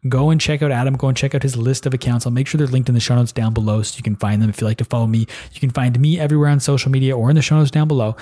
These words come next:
at, at the Jacob Kelly. Feel free to come and say hello. My D Ms are always open.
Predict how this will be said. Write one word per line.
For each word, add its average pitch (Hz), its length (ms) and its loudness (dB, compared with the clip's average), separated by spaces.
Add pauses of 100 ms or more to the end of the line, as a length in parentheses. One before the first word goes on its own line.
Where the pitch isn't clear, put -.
(200)
at, 127 80 -6
at 107 260 -4
the 127 60 -4
Jacob 117 300 -2
Kelly. 110 280 -2
Feel 123 180 -4
free 120 120 -2
to 113 40 -2
come 117 160 -4
and 113 100 -2
say 113 180 -2
hello. 107 500 -2
My 101 240 -2
D 107 220 -2
Ms 110 240 -2
are 107 160 -6 (100)
always 110 480 -8 (120)
open. 143 440 -2